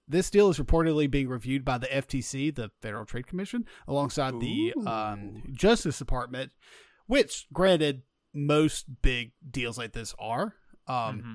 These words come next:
Speaker 1: the investigation is just to determine if the <laughs> near seventy billion dollar deal could harm consumers, rivals, and or partners.
Speaker 2: Hmm.
Speaker 1: I mean,
Speaker 2: Interesting.
Speaker 1: anytime,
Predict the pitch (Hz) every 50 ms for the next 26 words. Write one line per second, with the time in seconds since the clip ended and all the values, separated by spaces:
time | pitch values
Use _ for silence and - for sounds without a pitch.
0 | 110 _ - - - 139 156 151 196 214 196 - 165 165 165 - - 156 147 127
1 | - 147 139 - - 139 127 127 113 - 143 139 139 143 135 127 120 - 139 139
2 | 151 160 165 180 165 151 - - - - 160 151 175 185 226 214 202 202 202 208
3 | 175 131 117 110 113 123 135 131 123 123 117 117 107 101 110 170 220 208 156 131
4 | 127 - 127 113 123 147 170 - - - - - - - - - 160 151 - -
5 | - 139 147 160 175 175 160 - 156 147 127 - - 147 147 151 151 147 151 139
6 | - 123 123 117 123 123 123 127 123 117 - - - 120 120 113 104 110 110 107
7 | 104 - - 110 110 117 - - _ - - - - - - _ _ _ _ _
8 | _ _ _ _ _ _ _ _ _ _ _ _ _ _ _ _ _ _ _ _
9 | _ _ _ _ _ _ - 392 143 120 - _ _ _ _ _ _ _ _ _
10 | - - - 175 190 185 180 180 202 220 226 185 190 190 185 180 175 160